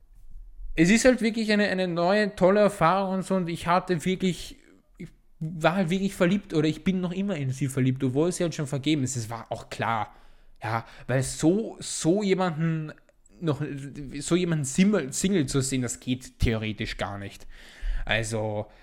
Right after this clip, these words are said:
ähm, ich werde euch jetzt nicht genau sagen, wer das ist, weil sonst, keine Ahnung, ich weiß nicht, auf welche Ideen manche Menschen kommen könnten, aber ja, es ist auf jeden Fall eine,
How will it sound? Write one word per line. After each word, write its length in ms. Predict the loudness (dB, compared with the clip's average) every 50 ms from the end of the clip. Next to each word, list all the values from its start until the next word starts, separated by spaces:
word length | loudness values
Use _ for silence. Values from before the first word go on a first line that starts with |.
| -20 -14 -8 -4
ähm, 140 | -4 -2
ich 140 | 0 2 6
werde 160 | 6 8 8
euch 160 | 8 6 6 2
jetzt 220 | 2 2 0 -2
nicht 180 | -4 -4 -4 -4
genau 280 | -4 -2 0 0 0
sagen, 380 | 2 4 4 4 4 4 2 2
wer 160 | 4 6 6
das 200 | 6 4 2 2
ist, 320 | 2 4 4 2 2 2
weil 180 | 4 4 4 4
sonst, 320 | 2 0 -4 -6 -8 -6
keine 260 | -2 -2 0 0 0 0
Ahnung, 280 | 0 0 0 0 -2 -4
ich 160 | -4 2 4
weiß 160 | 6 6 6
nicht, 200 | 4 2 2 2
auf 180 | 2 2 4 2
welche 220 | 2 2 2 0
Ideen 460 | -2 2 4 6 6 6 4 2 -2
manche 300 | -2 -2 -2 -2 -2 -4
Menschen 360 | -4 -4 -4 -4 -6 -8 -6
kommen 340 | -2 0 0 2 2 0 -2
könnten, 680 | -4 -4 -4 -4 -6 -6 -6 -4 -4 -2 -2 -4 -8 -10 -14 -20 -20 -20 -20 -18 -16 -10 0 4
aber 680 | 6 6 6 8 8 8 10 10 8 6 4 -2 -10 -20 -20 -20 _ -20 -20 -20 _ _ _ _ -10 _ 2
ja, 280 | 2 4 2 2 -2 -12 -20 _ _ _ _ -2
es 120 | 2 4
ist 120 | 6 6 6
auf 120 | 6 6
jeden 160 | 6 4 6
Fall 280 | 6 6 6 6 4 2 -2 -8 -12 -12 -12 -12 -12 -12 -12 -16 -18 -18 -18 -12 -8 -8 -6 -6 -6 -4
eine, 440 | -2 2 2 4 4 4 2 2 -2